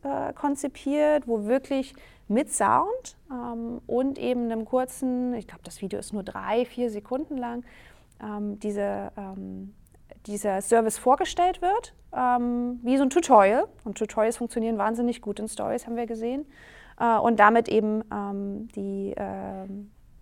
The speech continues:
die Zielgruppe dazu gebracht wird, am Ende auch die App downzuladen und sich eben mit der, ähm, Bezahllösung auseinanderzusetzen. Also das ist, finde ich, ein schönes Beispiel dafür, ähm, wie, und der Kunde hat das aber in-house umgesetzt, ähm, weil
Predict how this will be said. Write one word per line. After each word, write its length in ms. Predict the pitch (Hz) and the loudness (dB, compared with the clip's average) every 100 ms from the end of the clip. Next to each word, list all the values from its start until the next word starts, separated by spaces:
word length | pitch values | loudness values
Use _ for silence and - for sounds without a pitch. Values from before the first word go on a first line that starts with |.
| - | -10
die 100 | 208 | -10
Zielgruppe 500 | - 233 233 - 220 | -6 -2 -2 -2 -4
dazu 240 | 208 196 190 | -4 -4 -8
gebracht 380 | 190 185 - | -12 -14 -14
wird, 100 | 202 | -12
am 120 | 196 202 | -10 -8
Ende 240 | 196 190 | -8 -6
auch 220 | 185 185 _ - - - - | -10 -12 _ -20 -20 -14 -6
die 60 | |
App 160 | - - | -6 -2
downzuladen 600 | 180 202 - 190 190 180 | -4 -4 -6 -8 -8 -8
und 160 | 190 | -10
sich 180 | 185 180 | -12 -12
eben 280 | 190 185 196 | -12 -10 -8
mit 180 | 202 196 | -8 -6
der, 320 | 190 175 185 - - | -6 -8 -10 -16 -16
ähm, 300 | 185 180 180 | -12 -12 -10
Bezahllösung 600 | 190 - 190 180 - 185 | -8 -2 -2 -2 -6 -12
auseinanderzusetzen. 880 | 185 190 185 190 196 196 - - 208 - - - - | -10 -12 -12 -14 -14 -14 -14 -18 -18 -20 -20 -20 -20
Also 140 | - 214 | -2 2
das 140 | 226 | 4
ist, 100 | 240 | 4
finde 140 | 262 262 | 6 6
ich, 40 | |
ein 140 | 262 | 6
schönes 300 | 226 277 311 | 8 6 6
Beispiel 320 | - 226 233 254 | 4 4 4 2
dafür, 520 | 226 - 247 233 240 - - - - | 2 2 4 4 2 -4 -20 -20 -6
ähm, 360 | 226 220 220 208 | -2 0 -2 -2
wie, 120 | 220 | 0
und 340 | 226 220 220 220 | 0 -2 2 2
der 80 | |
Kunde 280 | 208 269 262 | 8 8 8
hat 120 | 240 | 4
das 140 | 226 214 | 2 2
aber 220 | 208 202 | 0 2
in-house 420 | 240 277 294 302 | 2 2 2 2
umgesetzt, 720 | 277 302 285 302 311 - - _ | 2 2 2 2 2 -2 -12 _
ähm, 520 | 233 226 214 214 214 214 | -4 -2 0 -2 -4 -4
weil 420 | 208 208 208 | -4 -2 -2